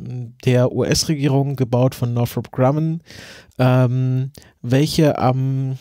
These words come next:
fünften Januar, war das so? Fünfte, also Anfang Januar,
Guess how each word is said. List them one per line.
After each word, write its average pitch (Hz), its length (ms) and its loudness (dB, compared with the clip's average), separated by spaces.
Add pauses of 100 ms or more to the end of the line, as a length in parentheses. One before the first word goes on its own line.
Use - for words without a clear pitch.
(320)
fünften - 460 -6
Januar, 160 680 2 (840)
war 135 140 0
das 160 160 -2
so? 151 200 -2
Fünfte, - 440 -8
also 135 160 2
Anfang 147 360 0
Januar, 143 460 4